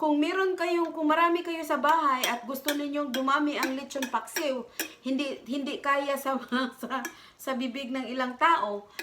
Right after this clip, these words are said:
Kaya ang gawin nyo para dadami siya, lalagyan nyo po ng, ah, itlog.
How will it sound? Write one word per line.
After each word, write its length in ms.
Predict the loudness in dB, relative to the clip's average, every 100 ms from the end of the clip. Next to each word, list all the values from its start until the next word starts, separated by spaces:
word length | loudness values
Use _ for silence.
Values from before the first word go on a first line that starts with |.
| -6
Kaya 240 | 2 2
ang 80 | 4
gawin 400 | 4 2 2 0
nyo 240 | 0 0 -2
para 240 | -4 -2
dadami 480 | -4 -2 0 0 -4
siya, 340 | -4 -4 -2 -2 -4 -4 -12 _ _ _ _ _ 0
lalagyan 480 | 2 2 2 0
nyo 80 | -2
po 240 | 0 2 2
ng, 300 | 2 2 2 -4 -8 -14 _ _
ah, 480 | -2 0 0 -2 -4 -10 _ _
itlog. 640 | -2 -2 -2 0 2 0